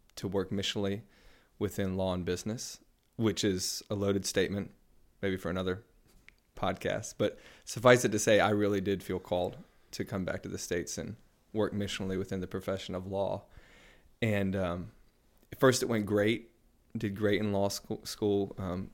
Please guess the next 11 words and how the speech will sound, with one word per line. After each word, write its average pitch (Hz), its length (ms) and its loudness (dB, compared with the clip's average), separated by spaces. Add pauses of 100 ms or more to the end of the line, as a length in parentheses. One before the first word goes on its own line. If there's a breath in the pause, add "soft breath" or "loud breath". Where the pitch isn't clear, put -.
went 104 160 -4
to 98 60 -4
Georgetown, 95 640 -2
graduated 95 680 -2 (360 soft breath)
towards 101 220 -4
the - 80 -14
top 98 200 0
of - 40 -16
my 92 120 -2
class, - 680 -6 (380)
um, 87 400 -10